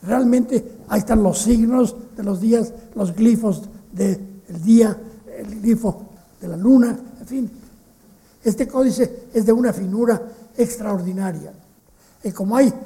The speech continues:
otros cinco códices emparentados con este, se llaman códices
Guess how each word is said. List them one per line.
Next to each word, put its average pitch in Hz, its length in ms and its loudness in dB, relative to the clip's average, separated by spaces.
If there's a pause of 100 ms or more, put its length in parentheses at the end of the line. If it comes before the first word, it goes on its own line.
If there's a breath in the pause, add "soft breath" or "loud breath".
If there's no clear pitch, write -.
(220)
otros 233 320 -4
cinco 233 340 -4
códices 202 580 -4 (340 soft breath)
emparentados 196 800 -2 (180)
con 214 220 -6
este, 247 500 -10 (220 soft breath)
se 196 240 -6
llaman 226 640 -6
códices 226 640 0